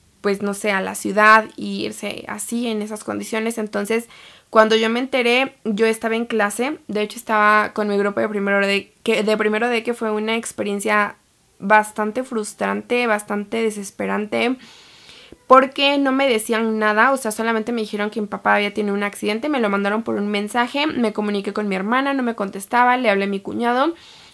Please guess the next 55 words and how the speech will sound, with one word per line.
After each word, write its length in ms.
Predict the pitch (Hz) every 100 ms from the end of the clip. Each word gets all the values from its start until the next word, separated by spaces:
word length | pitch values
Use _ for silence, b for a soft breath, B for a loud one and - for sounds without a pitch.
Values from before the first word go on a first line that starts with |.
| -
y 100 | 214
ya 100 | 214
él 60 |
fue 120 | 214 214
el 40 |
que 100 | 220
me 100 | 208
dijo 160 | 202 208
que 80 |
había 120 | 202 196
tenido 200 | 208 202
un 40 |
accidente, 480 | 202 - 202 196 220
pero 280 | - 214 202
no 100 | 202
me 120 | 202
dijo 180 | 202 214 -
en 220 | 202 196
qué 100 | 196
condiciones 540 | 208 202 202 196 202
estaba. 440 | 196 - 208 240 339 B B B B B B -
Así 380 | 240 233 277 269
que 420 | - 269 285 294 - _ - - _ -
el 140 | 233
momento 360 | 226 226 226 269
en 100 | 277
el 160 | 254
que 220 | 240 220 214
esto 220 | 214 247
llega, 400 | 240 233 240 240
pues, 240 | 226 208
obviamente 760 | 220 226 226 226 233 226 214 -
yo 360 | 208 196 240 233
pensé 500 | 233 214 - 240 220
que 180 | 214 214
él 100 | 208
estaba 260 | 208 202
en 80 | 196
carretera. 520 | 208 202 196 196 - - B B B B
Y 120 | 233 233
lo 120 | 220
primero 300 | 226 220 226
que 100 | 233
pensé, 520 | 208 202 208 208 208
ay, 220 | 208 214 220
no, 120 | 214
no 180 | 214 220
sé, 160 | 220
de 100 | 214
verdad, 380 | 208 202 208 214 -
pensé 240 | 220 220 226
tantas 320 | 240 262 269
cosas 240 | 233 233
tan 180 | 233 208
horribles. 600 | 196 208 220 220 311